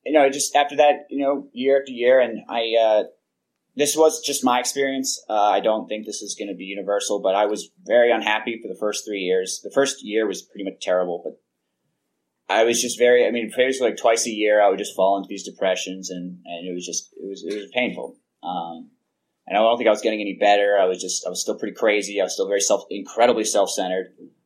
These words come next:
Um, I was still doing a lot of the same things that I, uh, did before. I just wasn't getting high.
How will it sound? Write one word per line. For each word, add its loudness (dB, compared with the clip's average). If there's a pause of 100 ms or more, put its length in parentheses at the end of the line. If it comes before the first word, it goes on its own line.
(160)
Um, -4 (120)
I 0
was -2
still 0
doing -2
a -2
lot 4
of -2
the -6
same -4
things -8
that -4
I, -8
uh, -4
did -8
before. -2
I 0
just -10
wasn't -8
getting -10
high. -6